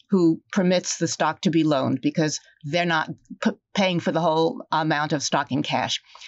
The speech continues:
And, uh, they get, the, uh, broker gets interest on the loan and sends the borrowed shares to the buyer, uh,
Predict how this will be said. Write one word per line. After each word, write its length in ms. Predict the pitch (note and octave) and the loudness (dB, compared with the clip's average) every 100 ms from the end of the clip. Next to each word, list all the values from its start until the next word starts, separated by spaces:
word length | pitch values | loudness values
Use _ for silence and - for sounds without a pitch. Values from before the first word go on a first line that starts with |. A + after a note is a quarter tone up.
| - - _ | -20 -20 _
And, 380 | - D#3+ D#3 D#3+ | -6 -4 -2 -2
uh, 200 | - D#3+ - | -2 -4 -6
they 320 | D#3 E3+ F#3 | -4 0 -2
get, 460 | - E3 F3+ D#3 - _ | -2 -2 0 0 -4 _
the, 240 | E3+ D3+ - _ - | 0 0 0 _ -6
uh, 280 | - - - - | -4 -2 -4 -2
broker 360 | A3+ D4 A3 E3+ | 0 2 0 0
gets 240 | - - - | -2 -2 0
interest 460 | F#3+ F#3+ E3 - | 0 2 0 0
on 220 | C#3+ D#3 | -2 0
the 100 | D#3 | 2
loan 420 | D#3 C#3 C3+ E3 F#3+ _ - _ - | 2 2 0 -2 -4 _ -20 _ -6
and 280 | E3 E3 - | -4 -4 -4
sends 380 | - F#3+ G3 F#3+ | -2 2 2 2
the 100 | E3+ | 0
borrowed 400 | D#3+ D#3+ E3 - | 2 2 0 0
shares 360 | D3 D3 D3 | 0 0 -2
to 120 | - | -2
the 100 | D#3 | 0
buyer, 400 | E3 F#3+ D3+ - - _ _ _ _ _ _ - - | 2 2 0 -2 -8 _ _ _ _ _ _ -14 -8
uh, 200 | - - | -2 -4